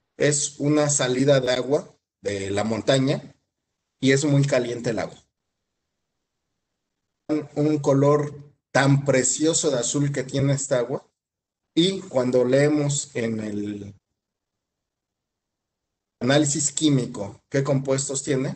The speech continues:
pues obviamente tiene demasiado cobre.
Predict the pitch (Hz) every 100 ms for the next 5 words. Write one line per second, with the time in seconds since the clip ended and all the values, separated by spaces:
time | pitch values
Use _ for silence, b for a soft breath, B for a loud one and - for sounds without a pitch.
0 | - 117 - 127 131 135 135 135 131 127
1 | 131 - - 113 127 117 117 - 135 131
2 | 127 101 -